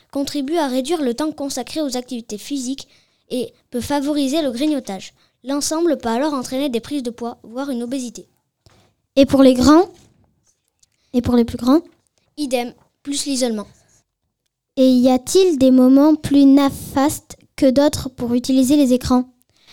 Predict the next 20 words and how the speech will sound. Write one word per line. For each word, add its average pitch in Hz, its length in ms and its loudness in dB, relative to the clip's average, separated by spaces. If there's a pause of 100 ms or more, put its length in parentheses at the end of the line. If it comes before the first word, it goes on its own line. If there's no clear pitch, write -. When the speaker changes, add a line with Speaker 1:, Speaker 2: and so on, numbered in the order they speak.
(200)
Speaker 1:
Oui, 285 180 2 (300)
d'après 254 360 2
les 349 80 2
spécialistes, 277 680 -2
il 240 140 -2
est 240 40 0
fortement 294 460 -2
déconseillé 277 600 -2
d'utiliser 277 520 -4
les 240 160 -2
écrans 247 240 -4
le 240 120 0
matin 262 460 -2
avant 262 220 0
l'école, 240 380 -2 (420)
lors 285 220 -2
des 277 160 0
temps 320 200 0
de 269 120 2
repas 247 340 -2